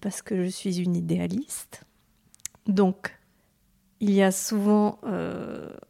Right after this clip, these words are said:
c'est difficile parce que c'est, j'ai, j'ai des passages où c'est tout blanc, tout noir et les nuances de gris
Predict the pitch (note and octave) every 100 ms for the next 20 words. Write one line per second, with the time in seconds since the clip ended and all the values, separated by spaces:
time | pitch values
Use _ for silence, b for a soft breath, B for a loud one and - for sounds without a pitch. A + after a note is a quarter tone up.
0 | _ - G3+ F3+ - - - G#3 G3 F3+
1 | - - F3 E3+ F3+ F3 - F3+ - -
2 | - - _ _ _ - F3+ F3+ F3 F3+
3 | G3 F#3+ G3+ G3+ F#3+ - F3 - - F#3+
4 | G3 G#3 - - - F#3+ G#3+ G3+ A3+ A3
5 | - F#3 G3 F#3+ G3+ F#3+ F#3 F#3+ - G3